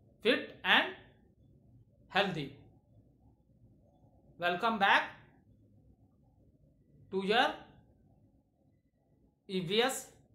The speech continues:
class. Student, today date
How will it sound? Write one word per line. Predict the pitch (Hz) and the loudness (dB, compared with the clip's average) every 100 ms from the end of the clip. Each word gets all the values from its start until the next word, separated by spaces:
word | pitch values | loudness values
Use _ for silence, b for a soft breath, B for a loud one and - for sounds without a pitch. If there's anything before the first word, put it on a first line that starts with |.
| _ | _
class. | 190 214 330 - - _ _ _ _ _ _ _ _ _ _ _ _ _ _ _ _ _ _ - | 2 4 4 -2 -14 _ _ _ _ _ _ _ _ _ _ _ _ _ _ _ _ _ _ -14
Student, | 175 190 240 - - - - - _ _ - _ - - _ _ _ _ _ _ - | -6 0 0 -2 -12 -20 -20 -20 _ _ -20 _ -20 -20 _ _ _ _ _ _ -8
today | 185 190 220 | -4 -2 0
date | 208 220 | 0 0